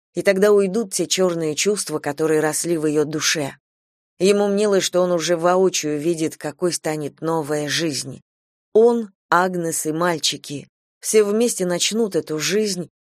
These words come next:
в которой будет гораздо больше возможностей, чем здесь. Он крепче сжал ручки сыновей и улыбнулся им, видя, как они задирают головки, заглядывая ему в лицо.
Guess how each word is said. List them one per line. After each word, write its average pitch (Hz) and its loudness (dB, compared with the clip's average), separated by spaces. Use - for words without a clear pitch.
в - -18
которой 247 4
будет 202 0
гораздо 185 0
больше 170 0
возможностей, 151 -2
чем 151 -4
здесь. 135 -6
Он 240 4
крепче 277 2
сжал 233 4
ручки 220 0
сыновей 196 0
и 190 6
улыбнулся 196 2
им, 139 -2
видя, 170 2
как 160 -2
они 160 -2
задирают 160 0
головки, 160 0
заглядывая 151 0
ему 151 -2
в 143 -6
лицо. 151 -4